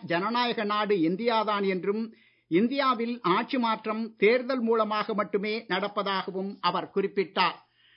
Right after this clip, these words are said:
டெல்லி சட்டமன்ற தேர்தலுடன் சேர்த்து உத்தரப்பிரதேசத்தின் மில்கிப்பூர் சட்டமன்ற தொகுதி மற்றும் தமிழகத்தின் ஈரோடு கிழக்கு சட்டமன்ற தொகுதியிலும் இடைத்தேர்தல் வாக்குப்பதிவு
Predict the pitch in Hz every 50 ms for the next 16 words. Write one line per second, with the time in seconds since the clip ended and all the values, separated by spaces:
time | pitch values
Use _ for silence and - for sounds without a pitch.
0 | _ _ 160 156 202 254 262 302 302 - 220 190 - 262 262 262 262 240 247 233
1 | - 226 226 226 214 226 220 214 208 214 214 202 196 - 208 214 208 - - 233
2 | 247 247 - - 180 170 262 262 262 254 254 226 233 226 220 226 220 208 - 226
3 | 226 240 247 - - - _ _ _ _ _ _ _ - 170 185 220 254 247 -
4 | 294 - - 254 247 247 247 - - 185 185 - 233 226 220 214 202 208 214 196
5 | 208 190 220 226 240 220 - 196 202 202 - 208 175 - 226 226 208 247 277 269
6 | 269 - - 240 214 226 240 208 - 180 202 233 254 262 254 254 226 220 - -
7 | 196 208 254 254 - 277 - 233 190 - 220 226 226 208 214 196 - 202 202 196
8 | 202 190 190 190 202 214 220 220 - 170 160 170 220 226 226 - 226 220 214 185
9 | 208 180 151 160 180 190 - - - - 190 180 175 175 196